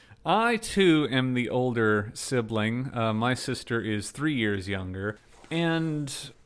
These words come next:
I don't recall any really big drag-out fights. I know we hit each other, but as far as something, like, super nasty happening, I don't really recall anything.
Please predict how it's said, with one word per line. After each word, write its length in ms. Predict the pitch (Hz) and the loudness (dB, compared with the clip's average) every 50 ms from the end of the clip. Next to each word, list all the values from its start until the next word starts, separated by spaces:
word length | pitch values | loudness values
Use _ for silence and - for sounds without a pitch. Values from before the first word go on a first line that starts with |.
| _ - | _ 4
I 80 | 254 | 4
don't 140 | 349 427 427 | 4 4 2
recall 320 | 415 403 - 285 269 240 | 0 2 6 6 6 6
any 240 | 202 220 240 226 175 | 6 4 2 2 2
really 440 | 127 117 120 120 139 135 175 170 143 | 0 0 -2 -2 -2 -2 -2 -4 -4
big 920 | 113 - - - 120 120 131 131 135 139 135 127 127 127 120 123 123 117 - - 139 120 | -6 -8 -2 0 2 2 4 4 2 2 2 0 -2 -6 -8 -8 -10 -10 -10 -12 -12 -2
drag-out 580 | 117 127 135 135 135 123 120 117 117 - - | 2 4 4 4 4 4 4 4 2 2 -2
fights. 400 | - 117 110 113 120 127 - - | 0 4 4 4 4 2 0 -2
I 80 | 131 151 | -2 0
know 120 | 220 269 | 0 2
we 140 | 277 190 110 | 2 0 0
hit 200 | 110 117 117 117 | 2 0 0 0
each 180 | 110 - - 101 | 0 -2 -2 -2
other, 380 | 92 92 92 92 92 95 - - - _ _ | -2 -2 -2 -2 -4 -4 -4 -8 -16 _ _
but 120 | - 135 131 | -2 0 0
as 80 | - | 2
far 200 | - 180 165 156 | 2 2 4 4
as 100 | 139 - | 2 2
something, 720 | - 151 139 131 - 127 113 107 101 104 101 101 98 95 95 - _ _ - - - | 0 -2 -2 -2 -2 -2 -2 0 -2 -2 -4 -6 -6 -8 -10 -14 _ _ -20 -20 -8
like, 200 | - 110 101 - | -4 -4 -4 -2
super 380 | - - - 151 180 - 147 117 | -4 2 4 4 4 6 4 2
nasty 400 | 101 98 101 98 - - 120 104 | 4 2 0 -2 -2 -2 -4 2
happening, 320 | 98 104 107 90 113 110 | 4 4 2 2 2 0
I 60 | 117 113 | -2 -2
don't 80 | 95 | -2
really 180 | 104 107 101 95 | -4 -4 -4 -4
recall 460 | 92 - - - 98 101 110 110 101 | -6 -8 -4 0 2 2 2 2 0
anything. 640 | 95 98 95 - - 104 95 90 90 92 92 98 | -2 -6 -8 -8 -8 -8 -6 -6 -6 -8 -8 -10